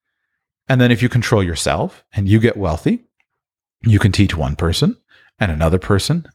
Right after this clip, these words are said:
and another person and another person. And this is going to be far more effective for you than any advocacy for big forced solutions on people.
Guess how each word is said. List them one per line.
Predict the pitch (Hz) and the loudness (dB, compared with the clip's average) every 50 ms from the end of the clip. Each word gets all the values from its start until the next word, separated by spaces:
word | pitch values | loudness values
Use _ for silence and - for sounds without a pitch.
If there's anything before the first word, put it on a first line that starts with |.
| - | -8
and | 101 92 | -6 -4
another | 82 82 80 80 82 | -2 -2 -2 -4 -4
person | - - 80 80 - - 131 - - | -4 -4 -4 -4 -4 -6 -10 -10 -8
and | - | -6
another | 107 123 165 208 214 | -2 0 0 0 0
person. | - - 90 82 - - 87 - - _ _ _ _ _ _ _ _ _ _ - | -2 -4 -6 -8 -8 -10 -14 -16 -20 _ _ _ _ _ _ _ _ _ _ -2
And | - 143 147 | 2 2 4
this | 180 170 - | 4 2 0
is | 208 175 - | -2 -4 -2
going | 190 185 175 | -2 -2 0
to | 160 | 0
be | 143 139 | 0 -2
far | 131 - - - 160 185 202 220 214 | -2 -4 -6 -6 -4 -2 0 0 0
more | 202 190 185 165 143 | 0 0 -2 -2 -2
effective | - - - 180 202 - - 180 151 135 | -2 -2 -2 -2 -2 -2 -2 -4 -4 -4
for | - 117 98 80 | -4 -6 -6 -6
you | 73 69 64 71 101 135 - _ - - - - - - - - | -6 -8 -10 -10 -12 -14 -16 _ -20 -20 -20 -20 -20 -20 -10 -4
than | 135 160 165 160 - - | -2 0 0 -2 -2 -2
any | 170 190 220 226 226 190 - | 0 2 4 4 2 2 0
advocacy | - 120 147 175 202 196 185 196 185 - - 127 98 - - - 87 78 80 95 127 - - - - - _ | -2 0 0 0 0 0 0 0 -2 0 0 -2 -2 -4 -6 -8 -8 -8 -8 -10 -10 -12 -14 -20 -20 -20 _
for | - - - 170 165 165 147 120 - - - | -6 0 2 4 4 4 2 2 -2 -6 -14
big | 113 92 87 104 139 170 180 175 147 131 | -16 -6 0 2 4 4 4 2 0 -6
forced | - - - 143 165 165 135 - - | -6 0 2 4 4 4 2 0 -4
solutions | - - 139 131 123 131 165 202 190 - - 110 95 95 | -6 -4 -2 2 2 2 2 2 0 0 -2 -4 -4 -4
on | 107 104 104 | -4 -4 -6
people. | - - 160 190 - - - - - _ | -6 -6 -6 -6 -8 -8 -12 -12 -14 _